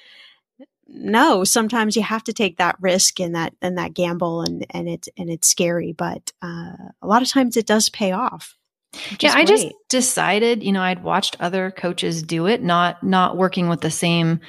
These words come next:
Speaker 2: women that I work with, but I just decided if other women can do it, I can do it.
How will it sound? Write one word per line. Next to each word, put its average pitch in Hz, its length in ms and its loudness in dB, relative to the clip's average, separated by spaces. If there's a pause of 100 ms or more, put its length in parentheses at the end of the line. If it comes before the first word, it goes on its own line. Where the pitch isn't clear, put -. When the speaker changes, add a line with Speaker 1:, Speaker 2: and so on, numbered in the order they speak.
(400)
Speaker 2:
women 175 420 2
that 160 160 2
I 226 180 4
work 165 300 0
with, 160 300 -2
but 180 120 2
I 180 100 4
just 254 220 -4
decided 180 460 0
if 170 160 -4
other 233 280 2
women 320 300 4
can 254 160 6
do 214 220 4
it, 196 100 2
I 139 160 0
can 151 220 -2
do 95 180 -4
it. - 240 -10